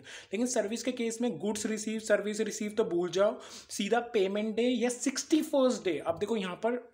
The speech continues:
रिसीव वाला नहीं है, तो हम यहाँ पर टाइम भी डबल लेंगे, तो सिक्सटी फर्स्ट डे from the invoice। अच्छा, ये सिक्सटी फर्स्ट, थर्टी फर्स्ट, ये क्या होता है? देखो, जिस दिन आपका इनवॉइस की डेट है, जैसे मान लो एक जनवरी है, तो एक जनवरी के बाद थर्टी फर्स्ट डे कितने होंगे?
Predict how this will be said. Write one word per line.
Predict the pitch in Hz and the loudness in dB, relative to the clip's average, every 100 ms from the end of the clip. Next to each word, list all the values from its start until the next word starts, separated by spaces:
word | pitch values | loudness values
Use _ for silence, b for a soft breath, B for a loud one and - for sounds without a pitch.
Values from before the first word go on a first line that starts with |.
| 170 | -4
रिसीव | 180 - 220 196 | -2 -2 -2 6
वाला | 214 214 | 8 8
नहीं | 220 180 156 | 6 2 -2
है, | 143 | -4
तो | 139 | -4
हम | 190 190 | -2 -2
यहाँ | 196 190 | -2 -4
पर | - | -4
टाइम | - 185 185 | -2 0 -2
भी | 214 | 0
डबल | 208 160 160 | 0 2 2
लेंगे, | 156 143 131 135 | 0 -4 -6 -8
तो | - - - | -10 -16 -10
सिक्सटी | - 240 - 247 | -6 -6 -2 0
फर्स्ट | 233 214 208 | 2 0 0
डे | 202 | -4
from | 202 196 | -2 -2
the | 175 | -2
invoice। | 175 143 139 - | -2 -4 -4 -2
अच्छा, | 208 | 0
ये | 262 | 0
सिक्सटी | 262 - - - 262 | -2 -6 -6 -2 0
फर्स्ट, | 254 226 240 - | 2 0 0 -4
थर्टी | 220 240 | -4 -4
फर्स्ट, | 226 - 220 226 208 | -4 0 0 0 -2
ये | 233 | -2
क्या | 240 214 | 0 0
होता | 156 131 | -2 -8
है? | 139 | -12
देखो, | 180 160 - B B B B - | -10 -10 -10 B B B B -12
जिस | 139 226 | -8 -6
दिन | 202 269 269 | -2 0 2
आपका | 262 247 | 0 0
इनवॉइस | 226 202 190 196 | 0 2 0 0
की | - 190 | -6 -4
डेट | 170 156 147 | -2 -2 -4
है, | |
जैसे | 147 151 | -6 -6
मान | 185 165 151 | -6 -6 -6
लो | 180 - | -6 -2
एक | 190 175 | -2 -2
जनवरी | 185 175 165 151 | -2 -2 -2 -2
है, | 135 | -4
तो | 127 196 - | -8 -12 -8
एक | 214 226 190 | -4 -2 2
जनवरी | 220 214 214 | 2 2 0
के | 220 | 0
बाद | 185 208 - | 2 2 0
थर्टी | 208 - | -8 -6
फर्स्ट | 208 220 220 214 | 0 2 2 2
डे | 226 | 0
कितने | - - 208 | 0 -4 -2
होंगे? | 175 151 135 | -2 -4 -6